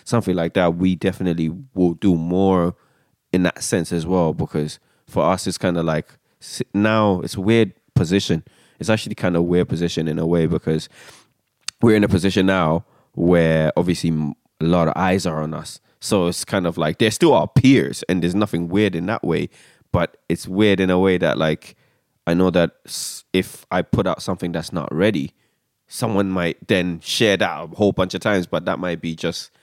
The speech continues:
let's say, the, the edited version, and then that's not the finished one, that's not the mastered one.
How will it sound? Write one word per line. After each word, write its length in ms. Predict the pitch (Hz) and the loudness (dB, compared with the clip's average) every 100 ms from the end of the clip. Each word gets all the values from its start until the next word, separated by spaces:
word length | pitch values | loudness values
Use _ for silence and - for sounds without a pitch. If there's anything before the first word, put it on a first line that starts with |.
| _ _ _ | _ _ _
let's 200 | 90 90 | -4 -2
say, 240 | - 87 80 | 0 0 0
the, 380 | - 80 78 78 _ _ _ _ _ - | -2 -2 -4 -8 _ _ _ _ _ -16
the 180 | - - | -10 -2
edited 440 | 101 95 87 80 | -2 -2 -4 -6
version, 400 | 87 87 80 80 | -6 -4 -6 -6
and 120 | 82 | -4
then 160 | 87 85 | -4 -4
that's 220 | 90 - | -6 -4
not 160 | 90 90 | -4 -4
the 60 | |
finished 400 | - 107 101 - | -8 -6 -6 -6
one, 260 | 80 78 78 | -10 -8 -8
that's 180 | 82 101 | -8 -4
not 220 | 82 78 | -4 -2
the 60 | |
mastered 420 | 87 101 104 85 85 | 0 0 -2 -6 -6
one. 320 | 80 76 | -6 -6